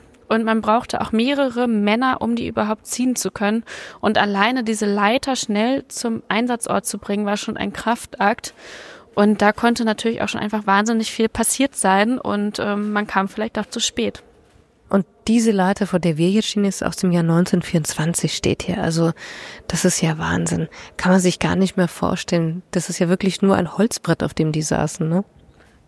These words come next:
Speaker 1: Genau. Also sehr einfach im Prinzip, wenig Technik und auch die Leiter musste man noch selber in die richtige Position drehen und auch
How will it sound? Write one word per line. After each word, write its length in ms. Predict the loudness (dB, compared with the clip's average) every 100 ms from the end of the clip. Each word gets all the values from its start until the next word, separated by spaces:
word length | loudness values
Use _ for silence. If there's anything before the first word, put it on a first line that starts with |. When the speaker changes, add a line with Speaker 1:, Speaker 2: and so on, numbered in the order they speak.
| _ -2
Speaker 1:
Genau. 340 | 0 0 -4 -12 _ _ -20 -20 -20 -18 -2
Also 260 | 0 0
sehr 460 | -2 0 2 2 0 -8 _ _
einfach 560 | -2 0 -2 -4 -6 -6
im 160 | -6 -4
Prinzip, 560 | -4 -4 -2 0 0 -4 -20 -20 -18 -20 -2
wenig 320 | 0 2 -2 -4
Technik 720 | -2 -2 -2 -2 -2 -4 -14 -18 -20 -20 -4
und 280 | 0 2 2
auch 140 | 0
die 120 | 0 0
Leiter 420 | 0 0 -2 -2
musste 380 | -2 -2 -2 -2
man 180 | 0
noch 120 | 0 -2
selber 400 | -2 0 0 0
in 140 | 0
die 80 | -2
richtige 380 | -4 -6 -6 -4
Position 800 | -2 -2 -2 -4 -2 0 0
drehen 560 | -2 -2 0 2 2 0
und 500 | -2 0 0 0 -2
auch 380 | 0 2 0